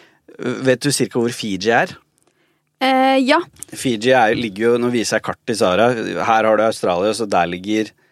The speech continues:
Speaker 1: der hvor jeg har musa, ligger Fiji. Og så litt sånn,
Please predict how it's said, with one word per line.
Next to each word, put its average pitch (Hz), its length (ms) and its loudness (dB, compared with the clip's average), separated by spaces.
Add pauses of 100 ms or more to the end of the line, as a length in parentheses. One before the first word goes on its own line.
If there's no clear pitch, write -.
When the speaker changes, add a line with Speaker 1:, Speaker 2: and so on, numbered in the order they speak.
(280)
Speaker 1:
der 110 140 -4
hvor 110 80 0
jeg 113 80 -2
har 110 80 -6
musa, 95 260 -4
ligger 107 240 -2
Fiji. 113 400 0 (680)
Og 120 100 0
så 147 120 4
litt 143 200 2
sånn, 151 280 2